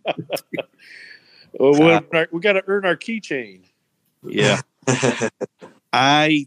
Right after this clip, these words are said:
Speaker 2: think you guys will definitely cover that bowling the vacancy.
Speaker 3: Yeah.
Speaker 2: Although,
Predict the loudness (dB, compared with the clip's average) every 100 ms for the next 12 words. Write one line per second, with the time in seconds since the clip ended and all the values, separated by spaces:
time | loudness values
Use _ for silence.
0 | -6 -4 -4 -8 -18 -14 -8 0 2 2
1 | -2 -2 -4 -2 -4 -4 -6 -8 -6 -6
2 | -4 -4 -2 -4 -6 _ _ _ _ _
3 | _ _ _ _ _ _ -6 2 4 6
4 | 6 4 4 0 0 -4 0 -2 -2 _
5 | _ _ _ _ _ _ _ _ _ _
6 | _ _ _ _ _ -20 _ -18 -16 -8
7 | -2 -2 0 0 0